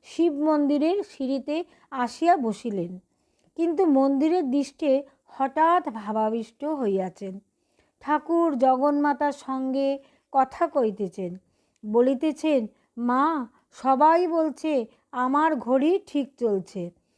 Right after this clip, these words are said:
খ্রিস্টান, ব্রহ্মজ্ঞানী, হিন্দু, মুসলমান সকলেই বলে আমার ধর্ম ঠিক।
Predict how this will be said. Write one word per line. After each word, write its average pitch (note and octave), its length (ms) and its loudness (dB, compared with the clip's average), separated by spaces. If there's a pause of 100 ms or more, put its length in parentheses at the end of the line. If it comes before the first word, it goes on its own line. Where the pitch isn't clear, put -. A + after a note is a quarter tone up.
(200)
খ্রিস্টান, C4+ 800 2 (300)
ব্রহ্মজ্ঞানী, C#4 960 0 (340)
হিন্দু, D4 520 0
মুসলমান C#4 720 0 (260)
সকলেই F4 600 0
বলে A#3+ 380 0 (280)
আমার C4 480 0
ধর্ম A#3+ 500 0
ঠিক। A3 380 -4